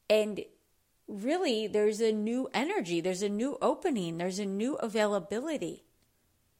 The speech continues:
And I've watched that some of these women have come into many of my programs. They stay with me in Money Miracles, and then they come with me into Miracle Worker Method, or they come into private coaching, and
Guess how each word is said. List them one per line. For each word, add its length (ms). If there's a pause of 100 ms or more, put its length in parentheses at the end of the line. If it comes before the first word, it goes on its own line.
(1040)
And 160
I've 140
watched 400
that 180
some 200
of 80
these 180
women 220
have 180
come 180
into 260
many 280
of 80
my 120
programs. 440
They 100
stay 220
with 180
me 120
in 80
Money 180
Miracles, 420
and 100
then 100
they 80
come 200
with 200
me 180
into 460 (320)
Miracle 320
Worker 200
Method, 480
or 120
they 100
come 180
into 200
private 340
coaching, 560
and 100